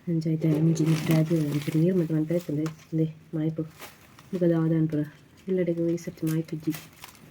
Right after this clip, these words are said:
ಅಂಚ ಮಾಯ್ಪು ಮನ್ಪುನು. ಒಂದು ಅದನ್ನ ಇನ್ನೊಂದಿತ್ತೆ.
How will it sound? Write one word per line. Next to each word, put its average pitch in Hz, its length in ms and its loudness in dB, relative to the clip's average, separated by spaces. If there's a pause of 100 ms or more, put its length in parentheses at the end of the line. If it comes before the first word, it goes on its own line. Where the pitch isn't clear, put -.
(1400)
ಅಂಚ 190 140 -2 (420)
ಮಾಯ್ಪು 170 260 4
ಮನ್ಪುನು. 170 300 2 (760)
ಒಂದು 156 540 0
ಅದನ್ನ 160 420 -2
ಇನ್ನೊಂದಿತ್ತೆ. 160 480 0